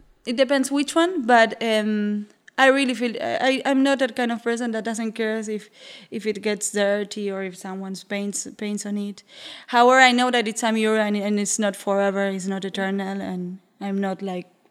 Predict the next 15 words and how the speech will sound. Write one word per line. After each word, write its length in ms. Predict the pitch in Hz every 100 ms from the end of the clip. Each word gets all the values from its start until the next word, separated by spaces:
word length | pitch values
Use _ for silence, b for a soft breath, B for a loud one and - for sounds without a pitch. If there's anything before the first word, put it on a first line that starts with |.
| -
Picasso, 480 | 208 202 185 196
nobody's 420 | 190 190 185 185 185
going 180 | 196 190
to 80 |
touch 200 | 208 202
it, 120 | 214 202
but 200 | 196 190 B B B
I 100 | -
really 300 | 220 220 208
like 280 | 202 196 196
if 140 | 208 190
they 120 | 202
are 120 | 196
well 220 | 190 208
cared. 420 | 208 220 208 220